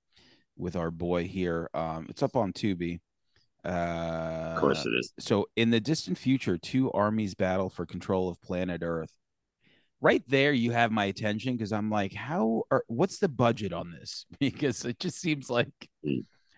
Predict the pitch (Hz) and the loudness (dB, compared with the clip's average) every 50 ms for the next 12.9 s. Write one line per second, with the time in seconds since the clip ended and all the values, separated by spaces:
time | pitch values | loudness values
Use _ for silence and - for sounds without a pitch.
0 | _ _ _ _ _ - 135 147 170 170 156 147 131 117 104 98 104 120 127 123 | _ _ _ _ _ 4 6 8 8 8 6 6 4 4 2 0 2 4 6 6
1 | 120 123 113 110 113 107 104 107 104 101 95 95 - _ - 110 110 98 95 92 | 6 6 4 4 4 4 4 4 2 2 0 -2 -4 _ -2 2 2 2 2 0
2 | 90 - - 95 90 87 92 87 - - 107 113 123 120 117 117 110 104 101 95 | -4 -2 -2 -2 -2 -2 -4 -6 -6 -4 -2 0 0 0 0 0 0 -2 -2 -2
3 | 101 98 98 95 92 92 90 87 90 62 92 95 92 92 95 92 92 98 92 92 | 0 0 0 0 0 0 0 0 -2 -4 -4 -4 -4 -4 -4 -4 -4 -4 -2 -2
4 | 92 92 92 92 90 87 - - - - _ _ _ _ _ _ _ _ - _ | -2 -2 -2 -4 -4 -6 -8 -12 -14 -16 _ _ _ _ _ _ _ _ -20 _
5 | _ _ _ _ _ - - - 117 107 101 101 98 98 95 - - - - - | _ _ _ _ _ -10 -4 2 2 2 4 2 2 0 -2 -4 -8 -12 -14 -16
6 | _ _ _ _ _ - - 90 90 90 92 92 92 92 90 92 90 90 90 87 | _ _ _ _ _ -12 -8 -6 -4 -2 0 2 2 2 2 2 2 0 -2 -2
7 | - 98 92 90 - 92 87 85 - 85 90 90 - - 92 90 - - 90 90 | -2 -2 -2 -2 -2 -2 -4 -4 -4 -4 -4 -4 -4 -4 -4 -4 -2 -4 -4 -4
8 | 87 - - 87 - - 90 85 85 85 85 85 82 87 87 90 - - - - | -4 -6 -6 -8 -6 -6 -6 -6 -4 -4 -6 -6 -6 -8 -8 -10 -12 -14 -16 -18
9 | _ _ _ _ _ _ _ _ _ _ _ _ _ _ _ - 87 87 82 82 | _ _ _ _ _ _ _ _ _ _ _ _ _ _ _ -10 -10 -8 -8 -8
10 | 82 82 82 80 85 95 82 87 87 - 90 85 85 87 82 80 82 - 90 87 | -6 -4 -2 2 4 6 6 6 6 6 6 8 8 8 8 6 6 6 6 6
11 | 85 87 85 78 69 82 87 90 117 131 - _ _ _ _ _ _ _ - - | 6 6 6 4 6 6 6 6 6 6 2 _ _ _ _ _ _ _ -20 -20
12 | - - _ - 123 135 127 117 120 120 120 120 120 120 120 113 104 | -20 -16 _ -4 0 2 4 6 6 6 6 4 4 2 0 -2 -4